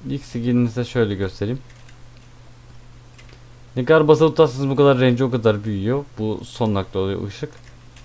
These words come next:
Gördüğünüz gibi adamın içinden geçip arkaya fırlatıyor. Ve bunun range'i anlatamayacağım derecede büyük.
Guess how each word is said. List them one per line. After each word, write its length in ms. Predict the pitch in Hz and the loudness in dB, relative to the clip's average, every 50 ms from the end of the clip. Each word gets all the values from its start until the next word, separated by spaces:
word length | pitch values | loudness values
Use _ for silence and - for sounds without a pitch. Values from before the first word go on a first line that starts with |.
| - - - - - - - - - - - - - - - - - - - - - - - - - - - - - - - - - - - - | -20 -20 -20 -20 -20 -20 -20 -20 -20 -20 -20 -20 -20 -20 -20 -20 -20 -20 -20 -20 -20 -20 -20 -20 -20 -20 -20 -20 -20 -20 -20 -20 -20 -20 -8 -2
Gördüğünüz 260 | 131 127 123 113 110 | 0 0 0 0 0
gibi 200 | 113 110 107 117 | 0 2 4 4
adamın 360 | 117 117 110 113 110 110 107 | 4 4 4 2 2 2 0
içinden 240 | - - - 104 101 | -2 -4 -4 -2 -2
geçip 300 | 101 98 - - 123 127 | -4 -4 -6 -6 0 2
arkaya 260 | 117 110 98 107 104 | 2 2 2 -2 -6
fırlatıyor. 360 | 95 101 95 87 - 117 120 | -6 -8 -10 -6 -4 -2 0
Ve 160 | 123 120 117 117 | 2 2 2 2
bunun 300 | 127 156 165 175 180 170 160 151 | 2 2 4 4 2 2 2 2
range'i 480 | 143 143 143 135 113 110 127 151 170 - - - - - - - - - - - - | 2 2 2 2 0 0 -2 -4 -6 -8 -12 -20 -20 -20 -20 -20 -20 -20 -20 -14 -6
anlatamayacağım 840 | - 113 113 117 113 110 - 139 151 156 139 107 107 104 101 95 92 | -2 0 2 4 2 4 2 2 2 4 4 4 4 4 4 2 0
derecede 400 | 101 101 95 95 92 90 92 98 | 0 0 0 0 -2 -2 -2 -2
büyük. 160 | 117 143 147 | -2 -4 -6